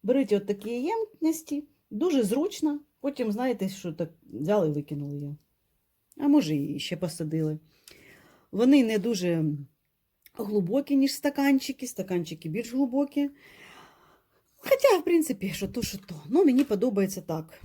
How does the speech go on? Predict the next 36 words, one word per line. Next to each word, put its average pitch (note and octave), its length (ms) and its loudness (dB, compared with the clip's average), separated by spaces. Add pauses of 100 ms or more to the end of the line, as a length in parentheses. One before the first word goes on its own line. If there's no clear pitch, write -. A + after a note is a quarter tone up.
(200)
І G#3+ 560 -2 (380)
що A3 220 2
з-, G#3 60 -2
ду-, G3+ 200 -2
дуже A3 260 4
зручно, D#4 460 4
що G#3 300 0
от F#3 240 -4
в - 20 -10
одній G3 280 2
ємкості B3 440 2
можна F3 220 0
с-, E3 160 -6
с-, E3+ 160 -6
саджати F3+ 440 -4
два E3+ 220 0
різних D#3+ 300 0
сорта. D#4 400 -2 (720)
А F3 120 -4
щоб F#3+ 220 -4 (100)
просто F#3+ 260 -4
не D4+ 100 2
перепутати, G#4+ 560 0
просто D4+ 320 -2
брати G#3 380 0
їх G3+ 200 -6
різні. D3+ 460 -6 (140)
Там, D3+ 260 -4
або F3+ 340 2 (640)
такий, A#3 380 4
да, F3 300 -2 (360)
або E3 200 -2
такий, G3+ 320 -2
і F#3+ 240 -6
от F3 160 -2
звичайний. D3 720 -6